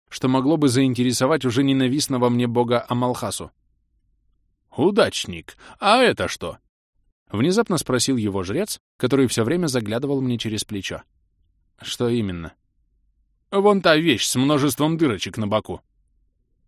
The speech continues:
Губная гармоника. И, видя недоумение на его лице, пояснил. Музыкальный инструмент. Ну,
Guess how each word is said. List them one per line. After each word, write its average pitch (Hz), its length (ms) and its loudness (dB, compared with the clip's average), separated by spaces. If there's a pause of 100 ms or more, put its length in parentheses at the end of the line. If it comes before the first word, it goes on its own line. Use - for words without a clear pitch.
(360)
Губная 92 520 -6
гармоника. 92 640 -6 (680)
И, 110 120 0
видя 117 240 0
недоумение 110 520 0
на 90 80 -6
его 87 180 -6
лице, 92 280 -6
пояснил. 131 520 -8 (340)
Музыкальный 98 560 -4
инструмент. 113 560 -10 (640)
Ну, 135 260 -4